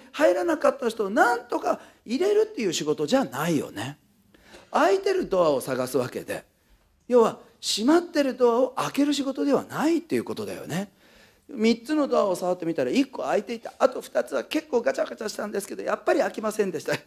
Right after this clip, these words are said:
それをガチャガチャするんじゃなくて、開いてるのを探しなさいっていうことなので、他を当たらないとダメよね、いうことだと思うんですよね。まずこれがね、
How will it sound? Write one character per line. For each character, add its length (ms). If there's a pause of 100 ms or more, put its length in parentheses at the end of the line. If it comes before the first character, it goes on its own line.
(200)
そ 140
れ 60
を 120
ガ 160
チ 80
ャ 80
ガ 80
チ 80
ャ 60
す 80
る 60
ん 20
じ 40
ゃ 40
な 80
く 40
て、 120
開 220
い 40
て 80
る 80
の 80
を 20
探 200
し 40
な 120
さ 100
い 40
っ 20
て 120
い 40
う 80 (240)
こ 100
と 160
な 100
の 160
で、 280 (180)
他 400
を 120
当 60
た 120
ら 100
な 80
い 60
と 100
ダ 160
メ 140
よ 160
ね、 220 (340)
い 80
う 100
こ 140
と 120
だ 140
と 320
思 260
う 60
ん 60
で 100
す 60
よ 120
ね。 300 (320)
ま 80
ず 80
こ 100
れ 80
が 120
ね、 220